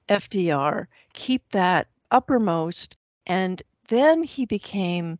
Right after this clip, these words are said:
a tremendous, basically, communicator for F D R. Because the president had polio and because he had limited mobility, he couldn't often go and do the things that a modern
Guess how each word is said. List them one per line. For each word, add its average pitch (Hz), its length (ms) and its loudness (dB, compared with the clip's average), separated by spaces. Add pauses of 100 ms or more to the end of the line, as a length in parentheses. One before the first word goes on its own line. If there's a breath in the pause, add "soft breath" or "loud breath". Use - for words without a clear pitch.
a 196 80 -2
tremendous, 262 1200 0 (120)
basically, 277 540 2
communicator 196 1000 -4
for 185 200 -6
F 170 200 -6
D 170 180 -6
R. 143 180 -6 (140)
Because 330 560 2
the 269 120 -6
president 185 640 2
had 185 200 -2
polio 202 600 4
and 180 100 -4
because 185 340 -2
he 185 180 -2
had 175 240 -2
limited 202 400 2
mobility, 180 560 0
he 247 200 -4
couldn't 233 500 2
often 185 560 -2 (140)
go 185 300 6
and 170 140 -2
do 180 160 2
the 170 100 -2
things 170 360 -6
that 165 120 0
a 156 60 -2
modern 156 480 -2